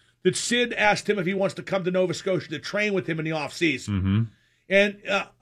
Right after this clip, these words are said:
Speaker 1: I've been told that Sid wanted Simone to play on his line in the playoffs. That's why he was there.
Speaker 2: Right.
Speaker 1: What if Sid wants him to keep playing there? Then they have, like, a thousand right wings.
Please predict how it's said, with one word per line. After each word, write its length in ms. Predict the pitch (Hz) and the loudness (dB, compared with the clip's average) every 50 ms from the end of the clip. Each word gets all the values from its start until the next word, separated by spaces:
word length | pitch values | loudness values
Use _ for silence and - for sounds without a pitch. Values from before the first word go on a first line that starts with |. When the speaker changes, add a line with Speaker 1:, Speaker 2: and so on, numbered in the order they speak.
| _ - | _ 0
Speaker 1:
I've 200 | 190 208 240 240 | 2 4 4 4
been 140 | 240 269 214 | 2 -2 -2
told 200 | - 190 240 233 190 | 0 0 0 0 0
that 120 | 190 - | -4 -6
Sid 260 | - - 233 233 196 | -4 -2 -2 -2 0
wanted 340 | 185 190 196 214 220 220 208 | 2 2 2 4 2 2 0
Simone 440 | - - 208 208 202 196 202 196 185 | -2 -2 0 2 2 2 2 2 0
to 60 | 180 | 0
play 360 | 175 - 180 202 190 185 185 | 0 2 4 6 6 6 6
on 180 | - 160 185 160 | 4 0 0 2
his 220 | 165 180 147 120 | 2 2 0 0
line 280 | 147 180 175 180 175 165 | -2 -2 0 0 -2 -2
in 100 | 160 160 | -2 -4
the 40 | 151 | -4
playoffs. 380 | - - 170 151 127 110 110 | -4 -2 -2 -2 -2 -4 -4
That's 220 | 107 156 160 156 - | -4 -4 -4 -2 0
why 100 | 180 160 | 0 2
he 80 | 160 | 2
was 160 | 151 147 135 | 2 0 -4
there. 300 | 107 135 131 120 - - - _ _ _ _ - | -4 -4 -4 -4 -6 -8 -12 _ _ _ _ -4
Speaker 2:
Right. 300 | 95 85 87 120 147 - - - - | -2 2 4 4 2 2 -2 -6 0
Speaker 1:
What 140 | - 220 269 | 2 4 4
if 80 | 294 - | 4 4
Sid 180 | - 269 262 | 2 0 0
wants 260 | 247 233 240 226 - | 0 0 0 0 -2
him 60 | 214 214 | -2 -4
to 80 | 196 | -4
keep 240 | 190 - 202 180 - | -2 -2 -4 -4 -2
playing 300 | - 202 226 226 214 175 | -2 -2 0 0 0 -2
there? 160 | 139 113 - - - _ _ _ _ _ _ _ _ _ _ - | -4 -6 -10 -14 -20 _ _ _ _ _ _ _ _ _ _ 4
Then 140 | 226 254 277 | 4 6 8
they 120 | 285 262 | 8 8
have, 160 | 214 240 233 | 8 6 4
like, 140 | 226 220 - | 2 2 2
a 60 | 196 | 0
thousand 440 | - - - 226 233 240 226 175 233 | -2 0 2 2 2 2 2 0 2
right 240 | 233 233 220 196 - | 2 4 4 4 4
wings. 480 | 220 233 208 - - - - - - | 2 2 2 0 -2 -8 -20 -20 -20